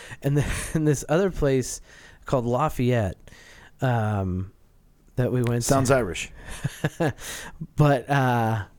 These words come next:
Speaker 1: what was funny about that, so we were, I met up with some people that I used to work with at Merkle. And we decided to get an Uber together and, and,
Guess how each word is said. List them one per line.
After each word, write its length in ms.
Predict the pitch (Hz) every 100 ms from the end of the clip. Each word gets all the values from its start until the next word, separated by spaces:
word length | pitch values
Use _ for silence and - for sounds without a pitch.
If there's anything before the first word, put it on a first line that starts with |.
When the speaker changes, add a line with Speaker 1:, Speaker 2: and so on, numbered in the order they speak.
| - - _ - - _ - - -
Speaker 1:
what 100 | 135
was 200 | 127 113
funny 320 | - 165 233
about 340 | 165 127 113
that, 420 | 110 98 87 - -
so 500 | 123 113 110 107 - - - _ -
we 300 | - 139 147
were, 380 | 147 135 127 -
I 80 | 139
met 200 | 156 185
up 140 | 180
with 100 | 151
some 120 | -
people 220 | 139 131 127
that 100 | 117
I 40 |
used 180 | 120 120
to 80 | 127
work 200 | 117 -
with 160 | 101
at 80 | -
Merkle. 340 | 117 117 - - - _ _ _ _ - - - - - -
And 440 | - 135 127 117 110 - - - -
we 120 | 139
decided 380 | 139 131 139 127
to 60 | 120
get 160 | 123
an 100 | 123
Uber 240 | 123 123 120
together 460 | 117 117 113 113
and, 240 | 110 107 104
and, 380 | 120 113 113 107